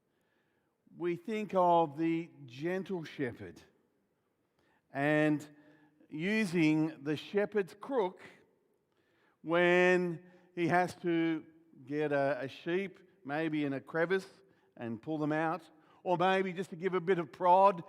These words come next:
to keep going in, uh, in what they need to do. The good shepherd has the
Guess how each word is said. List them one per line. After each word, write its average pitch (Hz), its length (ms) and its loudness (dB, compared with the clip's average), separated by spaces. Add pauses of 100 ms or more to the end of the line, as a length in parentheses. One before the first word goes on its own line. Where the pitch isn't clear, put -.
(200)
to 170 100 -4
keep 190 320 0
going 185 460 0 (100)
in, 151 280 -6
uh, 151 180 -6 (480)
in 160 260 -2
what 175 160 0
they 156 120 -2
need 180 260 -2
to 165 80 -8
do. 127 240 -6 (1800)
The 190 240 2
good 247 380 2 (160)
shepherd 143 600 -2 (760)
has 190 560 2 (840)
the 175 200 -2